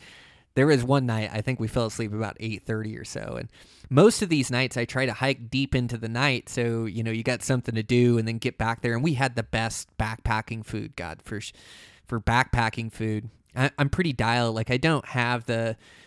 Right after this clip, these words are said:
the mountain houses there anymore, or, you know, it's just not, um, I've eaten enough of 'em where I just, um, I don't like all the extra sodium. I like eating real food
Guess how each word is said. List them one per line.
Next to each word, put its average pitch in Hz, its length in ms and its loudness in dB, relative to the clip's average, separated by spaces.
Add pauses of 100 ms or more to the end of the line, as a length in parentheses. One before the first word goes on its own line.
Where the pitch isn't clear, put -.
the 117 80 -2
mountain 123 280 0
houses 131 420 -2
there 127 140 0
anymore, 123 800 0
or, 117 360 -2
you 113 160 -2
know, 113 80 -2
it's 117 200 -4
just 131 180 -4
not, 120 300 -2 (100)
um, 113 460 -6
I've 131 140 0
eaten 139 280 0
enough 117 340 0
of 113 140 0
'em 110 140 -4
where 110 200 -4
I 110 100 -4
just, - 320 -6
um, 110 300 -8 (800)
I 151 60 0
don't 147 160 2
like 135 180 0
all 123 120 4
the 123 140 2
extra 120 260 -4
sodium. 113 540 -2
I 110 60 -4
like 117 260 -4
eating 110 260 -10
real 120 260 2
food 117 540 0